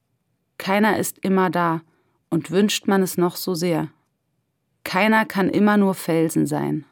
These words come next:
Mal ist jeder das wogende Meer. Das wogende Meer, kein Halt nirgendwo.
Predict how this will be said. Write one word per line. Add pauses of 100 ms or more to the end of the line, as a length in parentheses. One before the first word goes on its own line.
(1400)
Mal
ist
jeder
das
wogende
Meer. (2250)
Das
wogende
Meer, (500)
kein
Halt
nirgendwo.